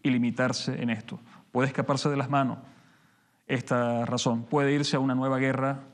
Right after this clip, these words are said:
mucho más amplia. Nadie sabe cómo va a desenvolverse este teatro, pero la primera lectura que doy al respecto es esa. Un gancho que tiró, que dio, prestó un anzuelo que prestó,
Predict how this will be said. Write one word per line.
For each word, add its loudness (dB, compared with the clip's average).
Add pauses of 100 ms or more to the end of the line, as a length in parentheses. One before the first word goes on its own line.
mucho -2
más 0
amplia. -2
Nadie 0
sabe 0
cómo 0
va 2
a 0
desenvolverse 0
este -2
teatro, -2
pero 0
la 0
primera 2
lectura 0
que -2
doy 0 (220)
al 0
respecto -2
es -6
esa. -4 (260)
Un 4
gancho 2
que 0
tiró, 0 (720)
que 0
dio, 2 (500)
prestó 0
un 2
anzuelo 2
que -6
prestó, -2